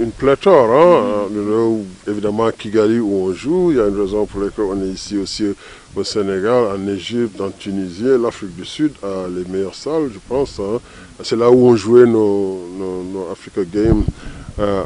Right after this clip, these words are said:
avant, partout en Afrique du Nord. Mais il y a d'autres pays aussi qui, qui sont en train de, de construire ces salles.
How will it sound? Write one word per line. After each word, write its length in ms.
avant, 540
partout 280
en 160
Afrique 300
du 120
Nord. 260
Mais 80
il 20
y 40
a 40
d'autres 240
pays 340
aussi 360
qui, 280
qui 60
sont 160
en 160
train 320
de, 500
de 60
construire 400
ces 160
salles. 300